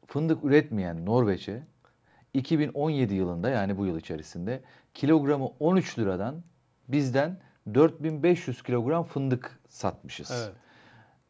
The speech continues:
Speaker 1: Ve yirmi bir liradan beş bin üç yüz elli kilogram aynı ülkeden geri, ya da geri almışız bir yerden.
Speaker 2: Şimdi
Speaker 1: Şimdi on üç liradan satıyoruz.
Speaker 2: <laughs>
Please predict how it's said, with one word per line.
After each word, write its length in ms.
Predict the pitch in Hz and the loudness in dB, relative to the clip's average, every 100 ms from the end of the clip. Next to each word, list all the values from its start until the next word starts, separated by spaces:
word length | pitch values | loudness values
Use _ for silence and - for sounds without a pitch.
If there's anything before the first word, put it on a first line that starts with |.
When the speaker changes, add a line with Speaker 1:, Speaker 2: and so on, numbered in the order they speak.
| _ _ _ _ | _ _ _ _
Speaker 1:
Ve 120 | 123 | 2
yirmi 400 | 156 151 185 208 | 4 6 8 8
bir 160 | 220 202 | 6 6
liradan 440 | 160 135 160 196 151 | 6 6 4 0 2
beş 300 | 143 170 180 | 4 4 2
bin 60 | |
üç 140 | 185 - | -2 -2
yüz 100 | 143 | -2
elli 240 | 143 151 | 2 2
kilogram 460 | - 135 117 151 185 - | 2 2 2 0 -2 4
aynı 260 | 170 190 | 6 6
ülkeden 400 | 156 131 131 180 | 4 0 0 2
geri, 280 | 165 156 - | 2 2 2
ya 140 | 120 113 | 0 4
da 220 | 165 - 131 143 135 | 2 2 -4 -2 4
geri 200 | 170 175 | 10 10
almışız 420 | 110 87 98 87 | 10 4 -8 -4
bir 40 | |
yerden. 360 | 92 85 78 78 | -2 -2 -4 -10
Speaker 2:
Şimdi 500 | - 143 147 143 120 | -12 -12 -8 -6 -6
Speaker 1:
Şimdi 80 | 147 | -2
on 80 | 175 | 2
üç 200 | 196 - | 0 4
liradan 280 | 151 131 117 104 | 4 6 2 -2
satıyoruz. 800 | - 151 143 202 202 220 208 - | -6 -2 2 6 6 6 0 -16
Speaker 2:
<laughs> 80 | _ | _